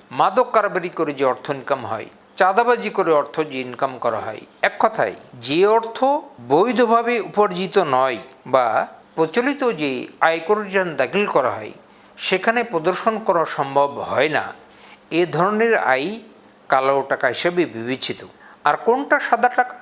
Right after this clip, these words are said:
সাদা টাকা হচ্ছে যে অর্থ বৈধভাবে বর্জিত এবং সেটি আয়কর রিটার্নে প্রদর্শন করা যায়।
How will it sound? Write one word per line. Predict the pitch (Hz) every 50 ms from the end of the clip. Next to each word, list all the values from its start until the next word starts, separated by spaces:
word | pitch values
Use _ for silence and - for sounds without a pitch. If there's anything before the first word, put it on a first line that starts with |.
| - - - - - - - - -
সাদা | - - - - 185 185 262
টাকা | - - 185 - 226
হচ্ছে | 196 180 - - - 156
যে | 131 117 104 98 - - - - - - -
অর্থ | - 139 165 185 - - - 240 247 277 277 269 - - - - - - - _ 123 120
বৈধভাবে | 123 131 143 151 147 156 160 180 196 208 226 220
বর্জিত | 180 151 160 165 170 180 214 208 - 269 277 277 - -
এবং | - - 214 254 302 - 160 190 247 311 - - - - - - -
সেটি | - - 214 208 208 226 170 147 185 226 - - - - - - -
আয়কর | 160 160 156 151 143 - 175 156 131
রিটার্নে | 135 131 - 180 196 240 277 294 320 - - _
প্রদর্শন | - 156 143 156 165 156 - 170 151 139
করা | - 147 127 123
যায়। | 117 110 117 101 98 92